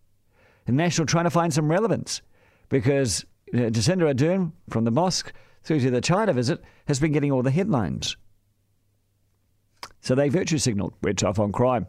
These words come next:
We're gonna crack down on the gangs." Good on ya. Meanwhile, we've got the Crusaders and Steve Tew from the Rugby Union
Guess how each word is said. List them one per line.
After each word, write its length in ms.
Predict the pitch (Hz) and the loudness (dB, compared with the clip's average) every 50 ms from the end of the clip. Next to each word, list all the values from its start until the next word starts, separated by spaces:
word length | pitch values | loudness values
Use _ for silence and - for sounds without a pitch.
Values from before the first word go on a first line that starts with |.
| - - | -10 -12
We're 100 | - 95 | -8 -8
gonna 140 | 98 - | -8 -6
crack 260 | - - 127 120 - - | -4 -2 -2 -2 -2 0
down 280 | 117 117 117 110 110 | 0 0 0 0 0
on 120 | 117 117 107 | -2 -2 -2
the 60 | 104 | -2
gangs." 480 | 113 127 117 107 - - - - - - _ _ _ _ _ _ - | 0 0 -2 -2 -4 -8 -10 -10 -12 -14 _ _ _ _ _ _ -2
Good 140 | 170 190 | 0 2
on 160 | 196 202 196 190 | 2 2 2 0
ya. 120 | 180 - - - - _ _ _ - - - - - - - - - - | 0 -2 -4 -8 -20 _ _ _ -16 -16 -14 -14 -16 -16 -16 -14 -6 -2
Meanwhile, 280 | - 302 311 277 233 190 | 0 2 2 2 2 2
we've 100 | 185 165 | 2 0
got 120 | 220 - | 0 0
the 60 | 190 | 0
Crusaders 520 | - 180 180 - - 226 233 214 196 123 156 | 0 0 0 2 2 2 2 2 2 2 0
and 100 | 151 135 | 0 0
Steve 240 | - 185 190 175 | 0 0 0 0
Tew 240 | 127 - 180 190 175 | 0 0 2 2 2
from 160 | 131 127 143 | 2 0 0
the 80 | 131 143 | 2 2
Rugby 260 | 151 170 170 143 160 | 2 2 2 2 0
Union 420 | 147 135 135 123 110 110 95 - | 0 2 0 0 0 -2 -2 -4